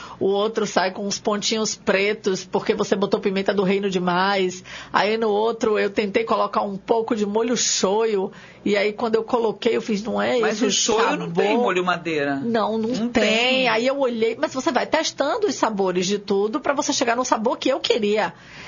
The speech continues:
Speaker 1: E aí eu tenho um outro problema.
Speaker 2: A base do molho madeira não é uma, uma base
Speaker 1: É um
Speaker 2: de um
Speaker 1: fundo
Speaker 2: caldo?
Speaker 1: escuro, é um caldo
Speaker 2: Um caldo
Speaker 1: de fu-,
Speaker 2: de carne.
Speaker 1: é um caldo de carne de fundo escuro. Aí eu me bati com dois problemas.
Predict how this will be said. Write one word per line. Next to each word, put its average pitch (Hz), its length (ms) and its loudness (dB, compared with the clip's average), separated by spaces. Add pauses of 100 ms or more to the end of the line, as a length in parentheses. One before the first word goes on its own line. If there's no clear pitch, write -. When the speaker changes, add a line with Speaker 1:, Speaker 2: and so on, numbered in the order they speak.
(140)
Speaker 1:
E 294 120 2
aí 262 160 2
eu 285 100 0
tenho 294 240 -2
um 320 80 0
outro 277 320 0
problema. 196 560 0
Speaker 2:
A - 40 4
base 302 380 2
do 254 80 -2
molho 214 220 0
madeira 165 400 0
não 165 100 -4
é 170 80 0
uma, 170 160 0
uma 156 180 -4
base 165 220 -2
Speaker 1:
É - 20 -4
um 285 40 -2
Speaker 2:
de - 60 -4
um 311 60 -4
Speaker 1:
fundo 285 100 0
Speaker 2:
caldo? 214 240 4
Speaker 1:
escuro, 226 360 2
é 220 60 2
um 262 100 -4
caldo 254 260 0
Speaker 2:
Um 254 40 -4
caldo 247 220 2
Speaker 1:
de 233 60 -4
fu-, 240 60 -2
Speaker 2:
de - 60 -6
carne. 202 160 4
Speaker 1:
é 175 60 2
um - 40 -8
caldo 277 360 0
de 262 100 -4
carne 254 400 -2
de 262 80 0
fundo 262 240 -4
escuro. 180 560 0
Aí 214 180 0
eu 262 80 0
me 254 80 -4
bati 226 280 0
com 240 100 -4
dois 240 180 0
problemas. 196 720 -2